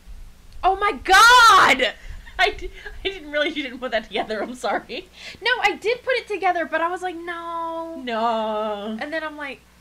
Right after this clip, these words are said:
Speaker 1: "Fucking shit, that is Cartman all grown up."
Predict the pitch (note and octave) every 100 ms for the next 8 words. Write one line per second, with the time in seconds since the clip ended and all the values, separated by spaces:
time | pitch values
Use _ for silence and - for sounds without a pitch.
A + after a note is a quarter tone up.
0 | _ - G#3 - F#3+ F3 - - - G#3
1 | G3+ G#3+ G#3+ - C4+ B3+ - - A#3 A3+
2 | A3 A3 - G3+ G3+ F3 F#3 G3 E3+ E3
3 | D3